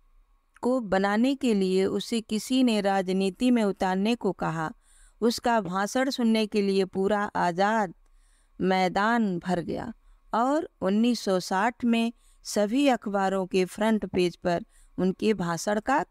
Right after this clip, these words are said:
कवरेज था। भाषण में दमदार दिया था। उसे भाषण से पूरा बॉम्बे तारा गया था। गंगूबाई की मृत्यु साधारण तरीके से ही हुई थी और जब इनकी मौत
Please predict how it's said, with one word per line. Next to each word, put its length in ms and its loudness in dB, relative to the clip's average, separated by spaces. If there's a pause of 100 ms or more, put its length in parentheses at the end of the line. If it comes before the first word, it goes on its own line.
(120)
कवरेज 420 0 (120)
था। 140 -8 (440)
भाषण 440 2
में 240 2
दमदार 520 2
दिया 280 -2
था। 280 -10 (440)
उसे 300 2
भाषण 600 -2
से 160 0
पूरा 380 0
बॉम्बे 580 0 (400)
तारा 340 0
गया 420 -6
था। 180 -10 (400)
गंगूबाई 640 2
की 180 -2
मृत्यु 480 0
साधारण 640 -2
तरीके 480 0
से 240 0
ही 220 0
हुई 260 0
थी 320 -10 (420)
और 160 0
जब 340 2
इनकी 360 2
मौत 400 0